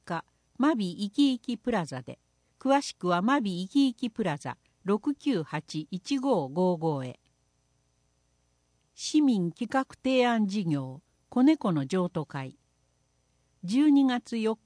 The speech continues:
日、十八日、十二時から十四時、玉島音島、牧島電業で。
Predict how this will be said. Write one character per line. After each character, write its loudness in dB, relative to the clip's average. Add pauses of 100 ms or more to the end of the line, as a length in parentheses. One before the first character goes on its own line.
(100)
日、 -2 (140)
十 0
八 -2
日、 -4
十 4
二 6
時 -4
か -4
ら -4
十 0
四 -4
時、 -14 (480)
玉 2
島 -2
音 -2
島、 -6 (260)
牧 -4
島 2
電 2
業 -8
で。 -12